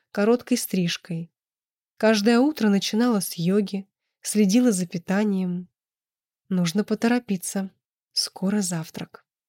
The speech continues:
В конце коридора второго этажа стояла девушка с розовыми волосами.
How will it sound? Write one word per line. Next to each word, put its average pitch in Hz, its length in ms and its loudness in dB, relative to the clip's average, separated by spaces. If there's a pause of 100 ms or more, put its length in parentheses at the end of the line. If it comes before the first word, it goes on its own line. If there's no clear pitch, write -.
(560)
В - 100 -18
конце 214 400 2
коридора 220 500 4
второго 202 480 2
этажа 196 380 -2
стояла 226 520 0
девушка 208 600 0
с - 160 -8
розовыми 208 480 0
волосами. 202 800 -2